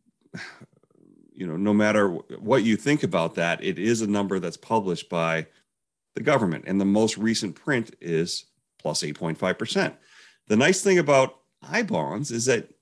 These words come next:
anybody can buy them easily directly from, like I just said, treasury direct dot gov. And frankly, we do recommend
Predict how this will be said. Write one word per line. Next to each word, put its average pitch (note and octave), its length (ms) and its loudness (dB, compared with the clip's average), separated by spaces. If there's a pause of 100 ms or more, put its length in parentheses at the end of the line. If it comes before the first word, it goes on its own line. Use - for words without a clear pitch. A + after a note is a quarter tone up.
anybody F3 420 0
can E2 160 -6
buy C2 220 -12
them F2+ 340 -12
easily D3 680 -6
directly G2 460 0
from, E2 260 -4
like D#2+ 200 -6
I D#2 40 -6
just D#2 200 -8
said, E2+ 180 -2
treasury F2 380 -4
direct F2 320 -2
dot E2+ 240 0
gov. B2+ 340 2 (500)
And A#2+ 140 0
frankly, D3+ 380 2
we C#3 120 0
do A3+ 200 -2
recommend D#2+ 720 -6